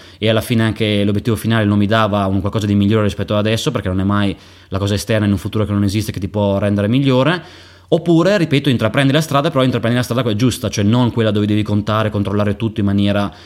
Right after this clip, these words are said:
molto meccanica, meccanicistica, pesante, complessa, non sostenibile, ma dove lasci andare un po' il controllo, e nell'ambito un po' di questo paradigma, anche in base un po' alla videoguida che ho creato, chiamata allenamento energetico, lasci che sia un po' il corpo a guidare lo show, che dovrebbe essere poi scontato, perché l'allenamento fisico dovrebbe essere il corpo che guida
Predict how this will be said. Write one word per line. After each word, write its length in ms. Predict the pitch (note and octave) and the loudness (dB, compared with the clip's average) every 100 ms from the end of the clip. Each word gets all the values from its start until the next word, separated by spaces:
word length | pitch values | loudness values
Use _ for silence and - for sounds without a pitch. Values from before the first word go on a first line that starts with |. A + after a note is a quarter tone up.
| - | -8
molto 260 | G#2 G#2+ G#2 | -2 0 2
meccanica, 540 | G#2 - A2 G#2+ G#2 | 0 0 -2 -2 0
meccanicistica, 720 | G2+ G2 G#2 G2+ G#2+ G2+ G#2+ | -2 0 -2 -2 -4 -4 -6
pesante, 520 | F#2+ G2 G2+ G#2 G2+ G#2 | -4 -2 -2 0 -2 -2
complessa, 500 | G2+ G2+ G#2 G2 G#2 | -4 -2 -2 -2 -2
non 120 | G2 | -2
sostenibile, 880 | G#2+ - A2+ B2 C#3+ F#3 G#3 - - - | -4 -4 0 0 2 0 -4 -14 -20 -10
ma 340 | - B2 C3+ E3+ | -2 2 2 2
dove 180 | A2+ A2 | 2 2
lasci 220 | A2+ A#2+ | 0 0
andare 200 | A2+ A2+ | 0 0
un 60 | |
po' 100 | A2 | 0
il 80 | A#2 | 0
controllo, 500 | C#3 D3 C#3 C#3 D#3 | 0 2 2 2 2
e 40 | D3+ | 2
nell'ambito 440 | G#2+ A2 A#2 A2 | 2 2 0 0
un 60 | G#2 | -2
po' 100 | A2+ | -2
di 60 | |
questo 200 | A2 G2+ | -2 -4
paradigma, 560 | G2+ A2 A#2 G2+ G2+ E2+ - - | -4 -2 -2 -2 -2 -4 -12 -8
anche 240 | G#2+ G#2+ | -6 -4
in 80 | A2+ | -2
base 240 | A2 A2+ A2 | 0 0 0
un 80 | |
po' 80 | A2 | 0
alla 140 | A2+ G#2+ | 0 0
videoguida 460 | A2 G#2+ A#2 A2+ | -2 -2 -2 -2
che 120 | G#2 | -2
ho 80 | G#2 | -4
creato, 440 | G2+ G#2 G#2+ G#2 F#2+ | -2 0 0 0 -4
chiamata 280 | G2+ G2+ | -2 -2
allenamento 380 | G2 G#2 A2 A#2 | 0 0 0 0
energetico, 640 | A#2+ D3 B2+ B2 C#3 D#3 D3+ - - - | 0 0 0 0 0 0 -2 -8 -14 -4
lasci 280 | A#2 A#2 | -2 -2
che 60 | A2 | -2
sia 140 | - | -2
un 60 | A2+ | 0
po' 140 | A#2 | 0
il 60 | A2+ | 0
corpo 300 | A#2 A#2+ A2 | 0 0 0
a 40 | |
guidare 260 | G#2+ G#2+ G#2+ | -2 0 0
lo 120 | A2+ | 0
show, 320 | G#2+ - C3+ | -2 0 0
che 60 | D#3+ | 0
dovrebbe 280 | F#2+ F#2+ G2+ | -4 -2 -2
essere 220 | G2+ G2+ | -2 -2
poi 120 | G2+ | -2
scontato, 500 | F#2+ G2 F#2+ A2+ G2+ | -2 -2 0 0 -2
perché 160 | F2+ F#2 | -4 -2
l'allenamento 380 | F#2 G#2 A2 G#2+ | 0 2 0 -2
fisico 340 | - A2 G#2 | -2 -2 -2
dovrebbe 260 | F#2+ G2+ G#2 | -2 -2 -2
essere 200 | G#2+ G#2 | -2 -2
il 60 | |
corpo 300 | G2+ A2 G#2+ | 0 -2 -2
che 80 | G2 | -2
guida 360 | G2+ G#2 G2+ | -2 -2 -2